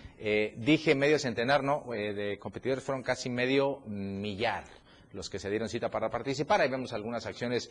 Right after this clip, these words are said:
de las formas, también hubo combates y el gran ganador, el equipo que se llevó los honores de esta edición de la Copa Chiapas de Taekwondo fue Panamericano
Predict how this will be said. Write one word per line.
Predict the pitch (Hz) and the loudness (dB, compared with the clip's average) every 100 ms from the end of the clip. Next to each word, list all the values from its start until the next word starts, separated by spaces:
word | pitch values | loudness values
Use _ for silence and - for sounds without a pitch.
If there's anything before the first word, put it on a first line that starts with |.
| - - _ | -14 -20 _
de | 107 101 101 101 | 0 4 4 4
las | 104 104 - | 2 0 4
formas, | 156 175 185 196 - - - | 6 6 8 4 2 -10 -8
también | - 101 123 | -4 0 2
hubo | 135 123 | 4 4
combates | 107 113 147 - 180 165 - | 2 6 6 8 6 6 6
y | 160 170 175 | 8 8 6
el | 117 110 | 4 4
gran | 131 160 165 | 6 6 4
ganador, | 139 117 135 143 | 2 4 2 2
el | 113 | 2
equipo | 110 - 151 147 | 2 0 -4 -4
que | 117 | -4
se | - | -4
llevó | 104 107 131 | -4 -2 -2
los | 120 113 | -4 -4
honores | 117 120 113 - - - | -2 -2 -4 -10 -20 -4
de | 110 | 2
esta | 120 - 117 | 2 2 -2
edición | 101 95 117 117 113 - - | -2 2 2 2 -2 -14 -6
de | 98 | 0
la | 95 92 | 2 2
Copa | - 107 110 95 | 0 2 2 2
Chiapas | - 117 - 95 | 4 2 2 0
de | 95 | 0
Taekwondo | - 110 113 113 123 139 135 | 0 0 0 6 8 8 4
fue | - 123 123 131 127 - - _ - | 0 6 8 6 4 -4 -20 _ 0
Panamericano | 113 110 107 104 - 131 127 123 | 0 2 0 -2 -2 -2 -2 -6